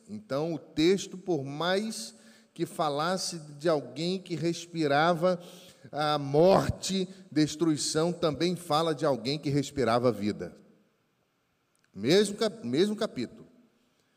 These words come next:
E Ananias aparece. Ele hesita em um primeiro momento porque ele tinha medo. Não é porque você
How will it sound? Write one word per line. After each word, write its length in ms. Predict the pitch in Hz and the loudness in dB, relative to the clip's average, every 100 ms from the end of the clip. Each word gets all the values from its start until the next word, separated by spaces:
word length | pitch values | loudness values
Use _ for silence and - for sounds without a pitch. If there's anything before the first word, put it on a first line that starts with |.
| _ _ | _ _
E 80 | 123 | -4
Ananias 420 | 139 147 190 185 | -2 0 0 0
aparece. 760 | 196 196 165 170 127 - - - - _ _ _ _ _ - | 0 0 2 4 2 -4 -12 -16 -20 _ _ _ _ _ -4
Ele 160 | 180 | 2
hesita 680 | 208 117 139 254 220 160 120 | 4 2 2 2 2 -2 -2
em 100 | 127 | -4
um 60 | 165 | -8
primeiro 320 | 156 151 170 | -8 -4 -2
momento 260 | 156 143 185 | -2 -2 -4
porque 140 | 180 | -4
ele 100 | 202 | -6
tinha 240 | - 214 175 | -4 -4 -2
medo. 500 | 160 208 175 117 87 - - | 2 2 2 -4 -14 -18 -6
Não 100 | 160 | 0
é 60 | |
porque 400 | 214 220 - 202 | 0 0 -4 0
você 720 | 196 185 - 175 185 156 104 | 2 2 0 2 4 4 -2